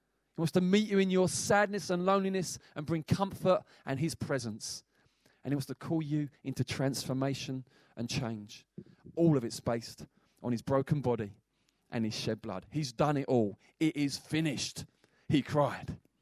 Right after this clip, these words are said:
And he meant it, and it is finished, and he rose from the dead. Hallelujah. And he lives today, ever interceding,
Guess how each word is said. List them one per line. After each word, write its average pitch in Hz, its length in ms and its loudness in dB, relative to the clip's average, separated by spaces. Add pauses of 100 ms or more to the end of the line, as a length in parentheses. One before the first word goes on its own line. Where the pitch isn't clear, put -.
(260)
And 120 140 -2
he 123 60 0
meant 147 340 0
it, 170 160 -2 (520)
and 131 100 -4
it - 100 -8
is 147 160 0
finished, 156 480 -8 (440)
and 127 80 -10
he 120 80 -4
rose 139 300 0
from 151 100 -8
the 139 80 -6
dead. 113 300 -8 (500)
Hallelujah. 147 800 0 (420)
And 120 100 -4
he 117 80 -2
lives 123 260 0
today, 117 340 -4 (1600)
ever 135 400 -4
interceding, 110 720 -6